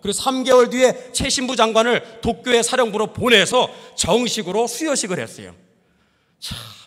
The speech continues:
우리나라 참 역사들을 보면 참 너무 기가 막히지 않습니까?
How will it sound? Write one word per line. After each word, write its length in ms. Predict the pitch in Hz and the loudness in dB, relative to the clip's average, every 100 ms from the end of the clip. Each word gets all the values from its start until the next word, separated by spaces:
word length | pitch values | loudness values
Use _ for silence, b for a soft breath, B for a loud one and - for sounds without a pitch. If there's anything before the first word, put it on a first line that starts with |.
| _ | _
우리나라 460 | 180 233 233 226 | -12 -6 -2 -2
참 320 | 214 - - 277 | -4 -12 -12 -8
역사들을 500 | 196 254 240 233 254 | -8 -6 -6 -4 -6
보면 400 | 190 247 226 120 - b b b b _ _ | -6 -8 -8 -10 -20 b b b b _ _
참 260 | _ 240 294 | _ -12 -4
너무 240 | 208 269 | -2 -2
기가 240 | - 208 247 | -4 -4 -4
막히지 280 | 202 170 | -4 -8
않습니까? 460 | 262 - 165 131 - | -8 -8 -14 -18 -20